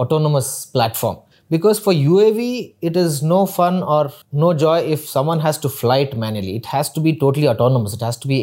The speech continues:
A I only. So you sit in one corner, you just give the lat long of the takeoff position and the landing position, and the helicopter goes on its own. There's no human intervention in between. So that's what I wanted to make. And when I started in two thousand seventeen, I think in two thousand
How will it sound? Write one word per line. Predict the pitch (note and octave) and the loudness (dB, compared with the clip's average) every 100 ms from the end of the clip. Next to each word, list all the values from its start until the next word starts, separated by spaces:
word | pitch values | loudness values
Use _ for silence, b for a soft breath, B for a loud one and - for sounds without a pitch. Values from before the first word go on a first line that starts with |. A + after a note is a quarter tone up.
| A#2 | 2
A | A2 | 2
I | E2+ - _ _ B2+ | 0 -6 _ _ -2
only. | B2 G2+ F#2 B B B - | 0 -2 -6 B B B -4
So | D3 | 2
you | C3+ C3 D#3+ D#3+ D3+ C#3+ - - | 4 4 4 2 0 -4 -6 -2
sit | E3+ | 2
in | E3+ D#3+ | 2 2
one | D#3+ | 0
corner, | D#3+ D#3+ D#3 E3+ D3+ D3 | 0 0 0 -2 -2 -2
you | C#3+ | 0
just | D3+ C3+ B2 | 0 0 0
give | D3+ C3+ - | 0 -2 -4
the | B2 | -2
lat | A#2+ B2 B2+ D3 | 2 0 0 0
long | D3 D3 | 0 0
of | C#3 | -2
the | C3 | -4
takeoff | C3 B2+ C#3+ - | -6 -2 -2 -2
position | C#3 C3 D3 C#3+ | -4 -2 -2 -2
and | B2+ A#2 | -2 -2
the | A2 A2 | -2 -2
landing | A2+ B2+ C3 C#3+ | 0 -2 0 0
position, | C#3 - E3 F3 - b b - | 0 0 -2 -2 -8 b b -4
and | C3 C3 | 0 2
the | B2+ | 2
helicopter | C3+ C#3 C#3+ C#3+ C3 | 2 2 0 0 0
goes | C3+ C3+ | 2 2
on | C3+ | 0
its | B2 | -2
own. | A#2 G2+ | -2 -2
There's | A2 B2+ | -2 0
no | B2+ A#2 | 2 2
human | B2 B2+ B2 | 2 2 2
intervention | A#2+ B2 B2 C3 A#2+ | 0 0 0 0 0
in | A2+ A#2+ | 0 -2
between. | A#2 A#2+ F3+ - - | -2 -2 -4 -8 -4
So | |
that's | B2 C#3+ - F#3 | -2 0 0 -2
what | F#3 | 0
I | D#3 | 0
wanted | C#3 C#3 C3 B2+ | 0 -2 -4 -4
to | C3 | -2
make. | A2 G2 _ b b - | -2 -6 _ b b -6
And | D#3 D#3 D#3+ C#3+ | -2 0 -2 -2
when | E3+ | -2
I | F3 | -2
started | F#3+ G3 G3 | 0 2 2
in | F3+ | 0
two | D#3+ | 0
thousand | F3 E3+ | 0 0
seventeen, | - D3 D#3 D3+ D#3+ | 0 -2 -2 -2 0
I | D3+ | 0
think | C#3+ D#3+ D#3 | -2 -2 -4
in | C3+ | -4
two | C#3 C#3 | -2 0
thousand | C#3 C#3+ | 0 -2